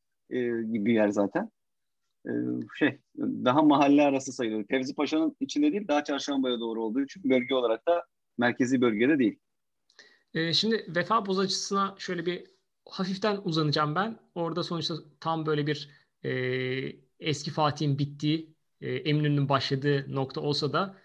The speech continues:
Speaker 2: e, Vefa Bozacısı Fatihliler için de önemli bir yeri vardır diye düşünüyorum. Sizin açınızdan yani
Speaker 1: O
Speaker 2: ne
Speaker 1: tabii
Speaker 2: zaman
Speaker 1: ki.
Speaker 2: gidersiniz Fa-, Vefa Bozacısı'na mesela?
Speaker 1: Ke-, biz kar yağınca mecbur bir u-,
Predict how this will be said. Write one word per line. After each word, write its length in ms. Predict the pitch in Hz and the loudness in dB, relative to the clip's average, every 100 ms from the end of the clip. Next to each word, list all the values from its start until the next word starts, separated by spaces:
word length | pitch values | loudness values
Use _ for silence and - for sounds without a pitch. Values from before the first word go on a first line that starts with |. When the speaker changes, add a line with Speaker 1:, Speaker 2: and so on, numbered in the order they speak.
| _ - | _ -6
Speaker 2:
e, 200 | 131 131 | -4 -2
Vefa 280 | 147 156 143 | 0 0 0
Bozacısı 340 | 135 127 196 | 0 -2 -4
Fatihliler 640 | 156 151 143 - 147 147 | 0 0 0 -2 2 2
için 300 | 147 - 120 | 2 0 -2
de 300 | 170 202 - - | -4 -4 -8 -8
önemli 320 | 139 135 135 | -4 -2 -2
bir 60 | 131 | 0
yeri 380 | 127 143 190 143 | 2 2 -2 0
vardır 340 | 135 113 117 | -2 -2 -4
diye 140 | 143 | -4
düşünüyorum. 440 | 160 - 123 104 - _ _ _ _ _ _ _ _ _ _ _ _ _ _ _ - _ _ | -4 -4 -4 -6 -10 _ _ _ _ _ _ _ _ _ _ _ _ _ _ _ -20 _ _
Sizin 300 | - 139 147 | -10 -4 -2
açınızdan 600 | 123 131 120 139 151 - _ - | -2 -4 -2 -2 -2 -6 _ -4
yani 200 | 120 120 | 0 2
Speaker 1:
O 40 | |
Speaker 2:
ne 40 | 170 | 4
Speaker 1:
tabii 100 | 175 | 4
Speaker 2:
zaman 240 | 160 131 | 6 4
Speaker 1:
ki. 40 | 110 | 2
Speaker 2:
gidersiniz 420 | 120 - 117 - | -2 -6 -10 -14
Fa-, 260 | 139 - 135 | -12 -12 -10
Vefa 240 | - 123 | -6 -6
Bozacısı'na 420 | 120 107 107 127 | -6 -8 -10 -10
mesela? 300 | 104 98 - | -10 -12 -10
Speaker 1:
Ke-, 120 | - - _ _ _ _ _ - | -6 -8 _ _ _ _ _ -2
biz 160 | 156 - | -2 2
kar 200 | 196 202 | 4 6
yağınca 480 | 196 170 156 202 | 6 4 2 0
mecbur 480 | 143 151 170 170 185 | 0 0 0 -4 -6
bir 120 | 185 - | -6 -4
u-, 140 | 151 | -4